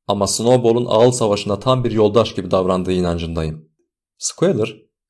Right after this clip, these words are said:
kısık ama kararlı bir sesle, "Bak yoldaş," dedi.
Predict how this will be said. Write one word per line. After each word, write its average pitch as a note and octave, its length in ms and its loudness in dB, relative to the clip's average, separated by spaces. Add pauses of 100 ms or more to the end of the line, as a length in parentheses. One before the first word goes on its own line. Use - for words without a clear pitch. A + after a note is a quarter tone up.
kısık B2 420 -4
ama G2 240 -4
kararlı F#2+ 440 -2
bir E2+ 60 -8
sesle, A#2 580 -8 (760)
"Bak B2+ 240 2
yoldaş," D#2+ 600 -6 (200)
dedi. - 260 -16